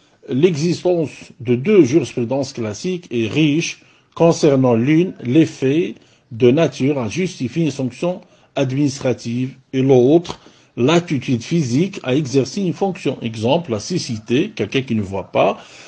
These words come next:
euh, n'est pas une apti-, une aptitude à, euh, l'enseignement supérieur. Alors, troisième erreur, c'est l'erreur de fait. Euh, il ne suffit pas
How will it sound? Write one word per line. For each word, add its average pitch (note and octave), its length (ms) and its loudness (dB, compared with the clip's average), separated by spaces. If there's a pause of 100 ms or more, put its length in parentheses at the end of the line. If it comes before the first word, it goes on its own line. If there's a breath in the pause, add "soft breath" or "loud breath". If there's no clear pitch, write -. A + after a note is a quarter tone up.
(200 loud breath)
euh, A2+ 500 2
n'est D3 260 4
pas F#3+ 560 2
une E3 320 0
apti-, A#2+ 420 -6
une B2+ 160 0
aptitude C#3+ 680 -4
à, C3 380 -2 (300 loud breath)
euh, A2+ 540 -6
l'enseignement B2 840 -2
supérieur. G2+ 680 -8 (420 soft breath)
Alors, C#3+ 220 4
troisième F3+ 640 2
erreur, C#3 560 -2
c'est F3+ 420 -2
l'erreur B2 480 -2
de A2 140 -2
fait. A#2+ 540 -8 (460 soft breath)
Euh, A#2+ 480 0
il F3+ 180 6
ne E3+ 100 8
suffit D3 320 -2
pas C3 360 0